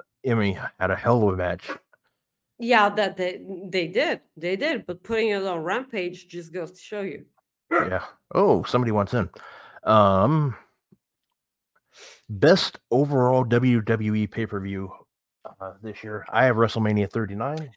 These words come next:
Speaker 1: While you answer that, I'll be right back.
Speaker 2: Absolutely, WrestleMania, uh, thirty-nine for me as well. It was, it was an amazing show.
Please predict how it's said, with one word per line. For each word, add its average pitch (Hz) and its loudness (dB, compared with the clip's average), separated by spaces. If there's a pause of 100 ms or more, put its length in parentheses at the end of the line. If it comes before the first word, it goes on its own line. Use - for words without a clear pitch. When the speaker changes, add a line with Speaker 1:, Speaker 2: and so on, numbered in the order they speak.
(200)
Speaker 1:
While 98 -14
you 117 -20 (100)
answer 110 -20
that, 147 -14 (120)
I'll - -18
be 98 -10
right 107 -6
back. 127 -8 (1500)
Speaker 2:
Absolutely, 240 -2
WrestleMania, 185 -2
uh, 170 -6
thirty-nine 170 -6
for 170 -8
me 165 -6
as 170 -8
well. 175 -2
It 240 0
was, 302 -4
it 226 -2
was 262 -4
an 269 0
amazing 220 2
show. - -12